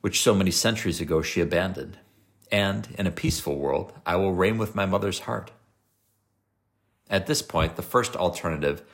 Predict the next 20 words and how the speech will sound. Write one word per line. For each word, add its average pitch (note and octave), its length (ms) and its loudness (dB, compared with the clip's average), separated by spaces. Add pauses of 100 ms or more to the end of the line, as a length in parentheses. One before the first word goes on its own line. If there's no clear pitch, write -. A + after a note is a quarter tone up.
(560)
is - 180 -4
not B2+ 240 2
to A#2+ 100 -2
die E2 360 6
or D#2 160 -2
become D#2 340 -4
a C#2 60 -4
communist. - 720 -6
The F2+ 80 -4
first - 340 2
alternative E2+ 560 2
is F2+ 180 -2
to - 200 -4
obey D#2+ 420 0
the F2 140 -4
message D#2 380 -4
of F2 80 -4
Fatima D2 640 -2
or F#2+ 160 2
not. G#2+ 360 -4